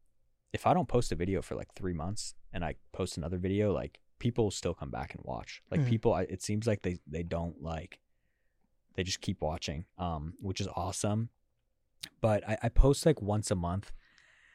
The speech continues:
Speaker 1: I've slowed down because, um, I recently started a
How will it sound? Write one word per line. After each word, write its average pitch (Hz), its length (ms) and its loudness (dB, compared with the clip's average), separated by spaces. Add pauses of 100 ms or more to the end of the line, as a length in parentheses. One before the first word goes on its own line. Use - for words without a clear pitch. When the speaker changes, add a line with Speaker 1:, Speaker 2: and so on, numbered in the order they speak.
(280)
Speaker 1:
I've 117 180 6
slowed 131 380 8
down 101 300 2
because, 98 600 4 (200)
um, 87 500 0
I 95 80 -4
recently 95 520 -2
started 85 640 0
a 78 520 -4